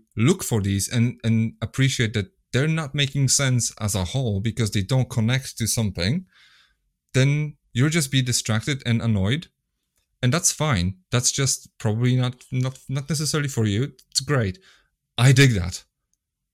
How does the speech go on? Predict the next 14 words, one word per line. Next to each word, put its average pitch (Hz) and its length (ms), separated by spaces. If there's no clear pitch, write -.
I 123 80
vibe 123 320
with 101 160
this 95 160
because 107 360
I, 117 240
I've, 117 240
like, 113 180
I, 123 160
the 117 340
way 123 200
I've, 123 340
like, 107 300
I, 123 240